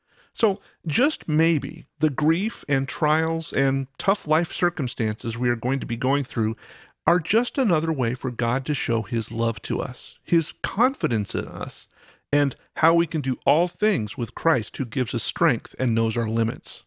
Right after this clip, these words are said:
I really appreciate how Brian shared that the challenges he and his wife have gone through, and even the, quote,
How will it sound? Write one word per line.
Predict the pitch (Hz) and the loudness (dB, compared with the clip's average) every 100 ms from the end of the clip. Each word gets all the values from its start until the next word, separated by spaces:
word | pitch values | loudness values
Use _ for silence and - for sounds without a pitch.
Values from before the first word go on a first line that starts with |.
| - | 0
I | |
really | 156 185 233 | 2 4 2
appreciate | 196 - 165 - 127 117 | 2 2 0 2 0 0
how | 131 | -2
Brian | 120 131 135 135 | 2 2 4 0
shared | - 135 127 113 | 0 2 2 0
that | 113 | -6
the | 123 | -6
challenges | - 151 165 165 123 110 - | -2 0 2 0 0 -2 0
he | 139 | 0
and | |
his | 123 113 | 0 0
wife | 123 120 | 0 0
have | 117 | -2
gone | 110 113 120 | -2 0 -2
through, | - 113 110 | -4 -2 -2
and | 117 131 | 0 0
even | 156 151 | 0 0
the, | 131 123 113 | 0 0 -2
quote, | - 151 127 - | 0 2 2 -2